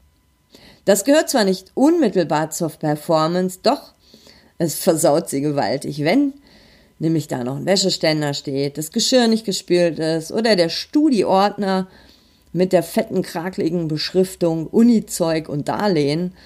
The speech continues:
neben so anderen antiken Schätzen im ikea-Regal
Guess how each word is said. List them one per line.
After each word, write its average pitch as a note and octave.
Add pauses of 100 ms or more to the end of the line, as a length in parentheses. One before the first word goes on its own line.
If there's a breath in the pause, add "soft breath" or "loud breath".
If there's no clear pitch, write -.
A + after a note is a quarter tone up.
(320 soft breath)
neben D#3+
so C#3+
anderen F3
antiken C#3+
Schätzen E3
im C3+ (260)
ikea-Regal C3+